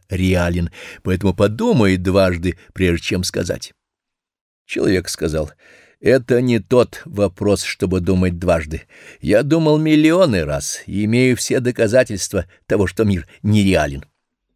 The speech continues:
Но философ не знал, что собирается сделать царь. А у того был бешеный слон, которого привели во двор,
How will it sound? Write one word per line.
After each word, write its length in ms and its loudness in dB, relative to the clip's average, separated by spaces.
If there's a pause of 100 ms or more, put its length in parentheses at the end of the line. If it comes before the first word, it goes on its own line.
(380)
Но 160 0
философ 540 -2
не 160 2
знал, 300 0
что 220 -6
собирается 840 -4
сделать 400 -8
царь. 300 -6 (1040)
А 280 0
у 160 -4
того 400 -2
был 280 0
бешеный 680 -2
слон, 640 -2
которого 400 -10
привели 420 -4
во 120 -6
двор, 400 -4